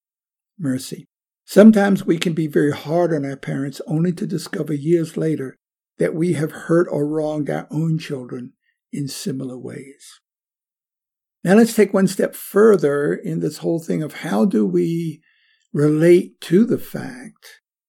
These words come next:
that human authorities, beginning with our parents, but certainly not limited to our parents, human authorities share in the brokenness of humanity, a brokenness which I also share.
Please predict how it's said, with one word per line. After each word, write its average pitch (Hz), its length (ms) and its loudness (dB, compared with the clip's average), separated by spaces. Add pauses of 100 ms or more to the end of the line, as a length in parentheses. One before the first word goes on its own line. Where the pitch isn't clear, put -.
(120)
that 165 200 2
human 196 300 6
authorities, 160 600 0
beginning 165 380 0
with 226 140 4
our 226 120 0
parents, 160 460 -2
but - 180 -8
certainly - 400 -6
not - 380 -6
limited 233 480 0
to - 120 -8
our 131 100 -10
parents, 131 500 -14 (800)
human 220 300 8
authorities 151 540 0
share 185 380 2
in 160 160 0
the 143 100 -2
brokenness 147 720 2
of 135 100 -10
humanity, 139 840 -8 (240)
a 175 80 -6
brokenness 170 580 2
which 170 220 -8
I 175 180 -4
also 175 380 2
share. - 460 -14